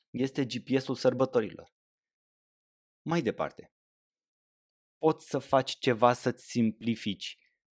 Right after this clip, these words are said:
decorațiunile pe care le folosești de sărbători? Pentru că și asta e o chestie. Mă uitam cât costă? Eu nu mai fac brad natural de foarte mult timp, țin foarte,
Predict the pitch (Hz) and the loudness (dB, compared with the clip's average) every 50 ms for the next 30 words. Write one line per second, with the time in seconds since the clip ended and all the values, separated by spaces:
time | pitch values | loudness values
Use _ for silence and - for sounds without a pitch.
0 | _ _ _ _ _ - 104 101 92 127 123 - - 104 104 98 92 - - 110 | _ _ _ _ _ -16 -12 -4 -2 -2 0 2 2 2 4 2 2 -2 -2 -2
1 | 113 139 160 151 123 117 113 - 104 104 - 110 104 104 101 101 - - 107 107 | -2 0 0 0 0 0 -2 -2 -4 -2 0 0 2 0 0 -4 -4 -4 -4 -4
2 | 104 - 110 104 95 101 95 - 104 95 95 98 107 - - - - - 120 120 | -2 -2 -4 -4 -4 -6 -6 -6 -6 -6 -6 -6 -6 -6 -8 -8 -6 -4 -4 -2
3 | - 147 139 - 170 - - 165 139 117 104 - - 98 82 - - 80 87 95 | -2 -2 -2 -2 0 4 6 6 6 6 4 0 -4 -8 -8 -8 -12 -12 -8 -6
4 | 110 113 117 - 135 117 104 104 101 _ _ _ _ _ _ _ _ _ _ _ | -4 -4 0 2 2 2 2 0 -6 _ _ _ _ _ _ _ _ _ _ _
5 | _ _ _ _ _ _ - 139 139 - - 131 123 - - 127 120 - - 123 | _ _ _ _ _ _ -2 -2 -2 0 -2 -2 0 2 2 0 0 0 0 2
6 | 127 139 139 139 135 123 113 - 113 107 - 113 101 107 117 107 110 107 110 107 | 4 4 4 4 4 2 4 4 4 2 2 2 6 8 8 8 8 4 0 0
7 | 104 - 110 110 110 107 101 101 - - 104 98 - 95 90 92 82 - 104 101 | 0 2 2 4 4 4 2 0 0 0 0 0 0 -4 -6 -6 -6 -4 -4 -4
8 | - - - 107 107 - 117 110 113 - 98 92 90 87 | -4 -2 -2 -4 0 2 0 0 0 0 -2 -2 -2 -2